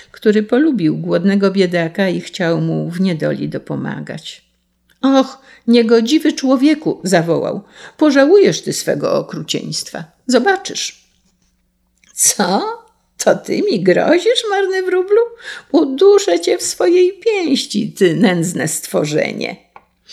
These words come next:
Ale wróbelek postanowił dotrzymać tego, co przyobiecał. I jak tylko wóz ruszył, wróbelek zakradł się pod beczkę z winem i dotąd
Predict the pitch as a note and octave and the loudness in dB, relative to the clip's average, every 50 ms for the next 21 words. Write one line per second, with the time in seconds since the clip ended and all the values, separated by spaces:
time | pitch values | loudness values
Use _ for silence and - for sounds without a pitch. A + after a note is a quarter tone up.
0 | - - - - - A3 G#3 F#3 F3+ F3 D#3+ - G#3 G3+ G3+ F3+ F3 G3 D4 F#4 | -20 -20 -8 -2 2 2 4 4 4 2 0 -2 -4 -2 0 0 0 0 0 2
1 | G4+ G4+ G4 - - _ - F4 E4 - - C4 G#3+ F#3+ E3+ E3 E3+ F#3+ A3 A3 | 2 2 0 -4 -10 _ -6 -6 -4 -2 -2 0 0 0 0 -2 -4 -4 -4 -2
2 | F#3 E3+ - - - D#3 C#3+ - - - - - - - - D#3 D#3 - - D#3 | -4 -4 -4 -6 -8 -6 -6 -6 -6 -6 -6 -6 -6 -8 -8 -10 -10 -10 -12 -14
3 | - - - E3 D3+ D3+ D#3+ D#3 D3+ D3+ - F3 G3 G3+ G3+ _ _ - G3+ F#3+ | -10 -6 -6 -4 -4 -4 -6 -6 -6 -6 -6 -8 -8 -8 -10 _ _ 0 0 0
4 | G3+ - - - - - G#3 G#3 F#3+ F#3+ - - - F4+ F#4 F4+ E4 E4 - G3 | 0 -4 -16 -14 -4 0 2 2 2 0 -2 -2 2 4 4 4 4 2 0 0
5 | F#3+ F#3+ G3 A#3+ G#3 F#3 - - - - A3+ D#4+ D#4+ - - D4+ D4 D#4 - - | 2 2 2 2 2 2 0 -2 -2 0 2 2 2 2 0 0 0 -2 -4 -8
6 | - - - G#3+ A3 C4 D#4+ C#4 G#3 G3+ F#3+ G3+ G3+ G3+ G3+ - - - - G#3+ | -20 -12 -6 -2 2 4 4 4 4 4 2 2 2 0 -2 -6 -18 -12 -6 -4
7 | F#3 G3 F#3 F3+ - E3 E3 E3 - D3+ - D#3 D#3 - D3 D#3 E3 D#3+ - - | -2 -2 -2 -2 -2 -2 -2 -2 -4 -6 -6 -6 -4 -4 -6 -6 -8 -8 -10 -10
8 | - - - D#3+ F3 A#3+ A3+ C4+ B3+ B3+ B3 C4+ C4 - - - - - _ - | -8 -4 -4 -2 0 2 4 6 6 6 4 2 0 -2 -12 -20 -20 -6 _ 0
9 | F#3 E3+ E3 B3+ F#4 G#4+ G#4+ - F3+ D#3 D3 C#3+ - | 0 0 0 0 -2 0 0 0 -2 -2 -2 -6 -10